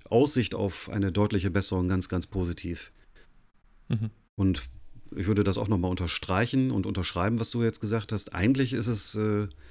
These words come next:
Speaker 1: was Egoistisches, ne? Nämlich, äh, es ist eigentlich vers-, ein Versuch, eigene innere Anspannung, ja, zu managen, zu neutralisieren, möglichst ganz auf Null zu bringen.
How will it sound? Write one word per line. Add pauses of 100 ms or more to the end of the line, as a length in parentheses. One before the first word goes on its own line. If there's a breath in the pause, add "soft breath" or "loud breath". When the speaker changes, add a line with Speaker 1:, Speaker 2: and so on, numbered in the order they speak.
(380 loud breath)
Speaker 1:
was
Egoistisches,
ne?
Nämlich,
äh, (300)
es
ist
eigentlich
vers-,
ein
Versuch, (720 loud breath)
eigene
innere
Anspannung, (360)
ja, (100)
zu
managen, (200)
zu
neutralisieren, (480 loud breath)
möglichst
ganz
auf
Null
zu
bringen.